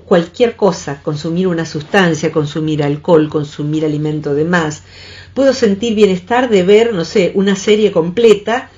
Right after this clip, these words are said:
capítulo tras capítulo, mientras como unos snacks y tomo una gaseosa llena de azúcar,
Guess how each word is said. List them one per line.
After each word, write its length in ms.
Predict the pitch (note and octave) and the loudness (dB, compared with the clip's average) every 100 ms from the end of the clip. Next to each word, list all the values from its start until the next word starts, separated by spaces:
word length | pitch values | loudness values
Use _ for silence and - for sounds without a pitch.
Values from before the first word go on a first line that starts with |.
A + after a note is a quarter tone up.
| _ | _
capítulo 540 | F3 F3 A3 A#3 F#3+ E3+ | -6 -4 -8 -2 -2 -2
tras 200 | E3+ - | -4 -8
capítulo, 680 | - F#3 B3 G#3+ A3+ G#3+ | -8 -4 -4 -4 -2 0
mientras 400 | G#3 F3 E3+ D#3+ | 2 2 0 -4
como 340 | D3+ - F3 E3 | -2 0 2 2
unos 240 | E3+ F#3+ F#3+ | 0 -2 0
snacks 560 | A3+ C4 C4 C#4 C4+ A3 | -2 0 0 0 -2 -6
y 100 | G3 | -4
tomo 520 | - G#3 G#3+ A#3+ A#3+ - - - | 4 4 4 -2 -4 -18 -20 -2
una 440 | G3+ G#3 G#3+ G#3+ | 2 4 2 2
gaseosa 520 | F3+ E3 E3+ A3 G#3 G#3+ | 0 0 2 0 2 -2
llena 360 | - G3+ G3 | 0 0 0
de 120 | E3+ | 2
azúcar, 640 | E3 D#3+ F3 D3 - D#3+ | 0 -2 -6 -4 -4 -4